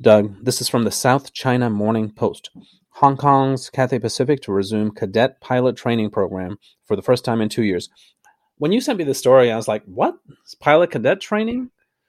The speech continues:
Don't they have plenty of pilots and with nowhere to go?" So I guess a lot of them have quit.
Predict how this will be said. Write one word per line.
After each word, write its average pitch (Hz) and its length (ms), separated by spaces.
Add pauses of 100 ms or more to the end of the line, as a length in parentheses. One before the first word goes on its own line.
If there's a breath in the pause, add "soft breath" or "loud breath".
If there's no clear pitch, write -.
(260)
Don't 135 140
they 180 120
have 165 180
plenty 139 240
of 143 100
pilots 147 400
and 107 220
with 117 140
nowhere 120 260
to 120 80
go?" 131 320 (500)
So 104 300
I 98 80
guess 110 180
a 101 60
lot 104 140
of 101 60
them 104 140
have 104 160
quit. - 400